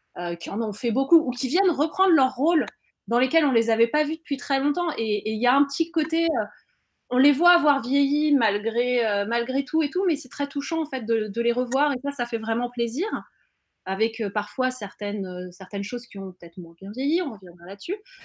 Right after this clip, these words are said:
Euh, <laughs> mais, euh, mais, mais c'est quand même, c'est quand même assez charmant en fait ce côté-là et ça, ça, ça montre à quel point la comédie musicale c'est un genre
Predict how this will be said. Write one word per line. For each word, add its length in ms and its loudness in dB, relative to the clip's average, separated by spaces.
Euh, 40 -4
<laughs> 480 0
mais, 320 2
euh, 380 4
mais, 200 4
mais 100 10
c'est 160 2
quand 160 4
même, 320 4
c'est 140 -4
quand 80 2
même 100 6
assez 220 2
charmant 420 4
en 60 -6
fait 160 -6
ce 100 -6
côté-là 480 2
et 80 0
ça, 220 -4
ça, 240 -2
ça 160 0
montre 240 0
à 80 -4
quel 160 -4
point 120 -2
la 80 0
comédie 360 0
musicale 340 0
c'est 160 -10
un 140 -6
genre 260 -2